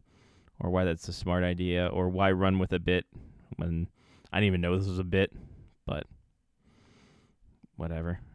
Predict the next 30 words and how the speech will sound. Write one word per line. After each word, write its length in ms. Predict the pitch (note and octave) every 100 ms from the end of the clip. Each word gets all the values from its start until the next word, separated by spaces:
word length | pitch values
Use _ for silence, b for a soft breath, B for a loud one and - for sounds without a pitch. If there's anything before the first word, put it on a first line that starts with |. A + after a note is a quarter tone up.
| - - _ _ _
Seems 280 | G2 F#2
bad 220 | F#2+ F#2+ F2+
on 60 |
their 100 | F#2
social 300 | F#2 F#2 -
media 300 | F2+ F2+ F2+
account 320 | F2 - F2+ F2
and 100 | -
social 280 | F2+ -
media 220 | F2 F2 F2
people 380 | - F2+ F2+
and 160 | F2+ F2+
just 160 | F#2 -
the 60 |
people 360 | - F2+ F2+ F2
in 120 | F2
general. 380 | F2+ F2 F2 G2+ _ _ _ _ _ _ _ _ _ -
And 140 | G3
then, 180 | F3+ E3+
yeah, 180 | D#3+ C#3
just 180 | C3
kinda 240 | - C3+ B2+
just 220 | B2 - -
leaving 500 | A#2+ A#2+ C3 C3+ B2
the 80 |
Wenbergs 400 | A#2 A#2+ A#2 A2+
out 200 | A#2 A2
to 140 | - G#2
defend 360 | G#2 A#2 G#2+
themselves. 640 | G#2 G2 G#2 F#2+ F#2+ -